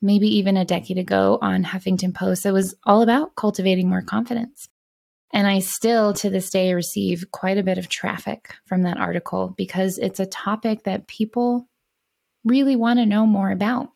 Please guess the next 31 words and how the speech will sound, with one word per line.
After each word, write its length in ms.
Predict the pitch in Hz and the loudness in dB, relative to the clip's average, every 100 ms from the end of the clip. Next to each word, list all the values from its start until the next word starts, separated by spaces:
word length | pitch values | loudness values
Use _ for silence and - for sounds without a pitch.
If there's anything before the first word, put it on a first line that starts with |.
| _ _ _ _ _ _ - | _ _ _ _ _ _ 0
We 100 | 254 | 2
all 160 | 247 247 | 4 4
want 220 | 240 - | 2 2
confidence. 640 | 214 247 240 226 240 - - | 0 0 -2 -2 -6 -10 -2
We 100 | 220 | 2
all 160 | 220 214 | 4 4
know 160 | 202 | 2
that 140 | 202 - | 0 -2
confidence 600 | 202 202 208 196 190 190 | -2 -2 0 0 0 0
is 420 | 196 190 185 185 | 0 2 0 -2
attractive 880 | 185 - 185 196 - 196 185 180 185 | -4 -2 -4 -4 -4 -2 0 0 -2
in 360 | 202 185 185 - | 0 2 0 0
anything 440 | 196 262 269 208 | 0 2 0 -2
that 120 | 202 190 | -2 -2
we 100 | 175 | -2
do. 220 | 185 175 | 0 0
And 100 | 170 | 0
I 100 | 170 | 0
don't 260 | 190 202 | 0 0
just 240 | 190 196 196 | -2 -4 -2
mean 240 | 196 190 | 0 0
attractive 560 | - - 185 185 190 - | -4 -4 -6 -6 -8 -8
to 120 | - | -6
other 220 | 180 175 | -4 -6
people. 380 | 170 196 190 - | -6 -8 -6 -6
It 160 | - 175 | -8 -8
is 120 | 170 | -12
a 60 | |
quality 680 | - - - 190 214 196 185 | -14 -10 -2 0 0 0 -2
that 200 | 175 175 180 | -2 -4 -2
is 340 | 185 185 180 | -2 0 -4